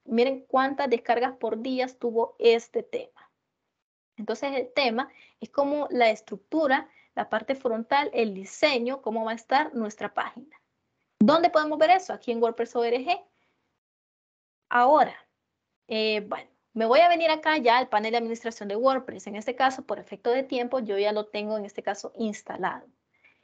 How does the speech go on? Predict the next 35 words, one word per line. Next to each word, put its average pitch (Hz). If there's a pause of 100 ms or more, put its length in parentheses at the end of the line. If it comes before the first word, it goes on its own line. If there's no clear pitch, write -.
(140)
Pero 320
yo 277
les 277
puedo 269
compartir 277
después 262
un, 254 (180)
un 262
enlace 320 (1600)
para 254
que 254
usted 254
lo, 254
lo, 214 (220)
donde 220
yo 226
estoy 254
explicando 269
cómo 254
instalarlo, 254 (380)
por 320
si -
usted 240
quiere 247
instalarlo 254
en 233
ese 226
hosting 240
gratuito 240
que 254
yo 208
les 208
he, 214
he 214 (120)
pasado. -